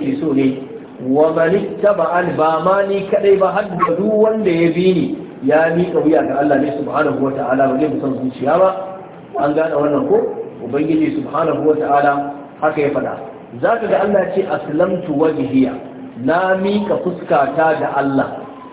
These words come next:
Sai aka ambaci fuska, ba a ce kafa ba, ba a ce kafafu ba, ko kunne, ko ciki, ko wani wuri daban, ko hannaye. Sai aka ce fuska. An ambaci fuska ne da ambato saboda darajar ta.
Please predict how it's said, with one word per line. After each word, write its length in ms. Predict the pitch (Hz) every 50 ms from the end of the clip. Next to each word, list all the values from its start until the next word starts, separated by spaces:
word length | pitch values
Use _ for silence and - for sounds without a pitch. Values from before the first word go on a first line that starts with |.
| - - -
Sai 80 | - 190
aka 300 | 196 214 - - 165 156
ambaci 320 | 151 147 135 135 135 - - -
fuska, 320 | 196 - - - - - - - - - - - -
ba 140 | - - 151
a 40 | - -
ce 140 | 226 196 -
kafa 320 | - 190 185 170 135 127
ba, 120 | - - - - - - - -
ba 80 | - 440
a 80 | - - -
ce 80 | 226 - -
kafafu 400 | - - - 160 135 - 151 151
ba, 140 | 147 151 151
ko 160 | - 170 156 - -
kunne, 240 | 175 151 139 143 139 -
ko 100 | 143 156 151 -
ciki, 240 | 160 156 147 131 127 147
ko 160 | 156 156 156
wani 80 | 156 156
wuri 200 | 156 156 156 156 135
daban, 240 | - - - - - - - - - - - -
ko 120 | 160 160 156 170
hannaye. 480 | 170 170 160 143 123 120 117 117 - - - - - - - -
Sai 80 | 160 170 170
aka 160 | 165 160 151
ce 160 | 156 156 135 - -
fuska. 320 | 156 - - 147 - - - - - - - - - -
An 160 | 165 190 185
ambaci 380 | 175 165 165 143 - - - - -
fuska 360 | 196 170 - - - - 143
ne 100 | 156 165
da 140 | 156 - -
ambato 360 | 147 156 151 156 151 156 156 -
saboda 320 | - 170 175 156 143 131 131
darajar 460 | 147 151 165 165 151 151 131 127 -
ta. 160 | 156 143 131